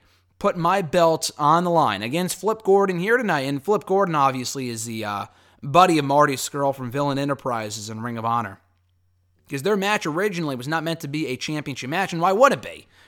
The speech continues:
'Cause Flip Gordon did nothing to earn that championship shot. Um, so Aldis had said, "Listen, I'll make this match tonight a championship match, but if I do, and I retain my title,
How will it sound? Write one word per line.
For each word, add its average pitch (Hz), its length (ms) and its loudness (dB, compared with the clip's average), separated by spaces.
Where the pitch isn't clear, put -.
'Cause 117 120 -16
Flip 180 240 -4
Gordon 196 280 4
did 156 120 -4
nothing 170 380 -2
to 151 240 -6
earn 151 220 -2
that 135 140 -6
championship 120 480 -12
shot. - 440 -2
Um, 120 840 2
so 160 240 2
Aldis 196 380 6
had 151 140 -2
said, 139 320 -2
"Listen, 127 380 -4
I'll 127 140 -2
make 202 300 -4
this 190 200 -4
match 170 360 -2
tonight 156 340 -4
a 135 100 -4
championship 160 640 -6
match, 113 480 -6
but 208 240 4
if 156 200 -4
I 156 140 2
do, 147 400 6
and 120 100 0
I 151 80 2
retain 185 480 -4
my 185 200 4
title, 160 480 2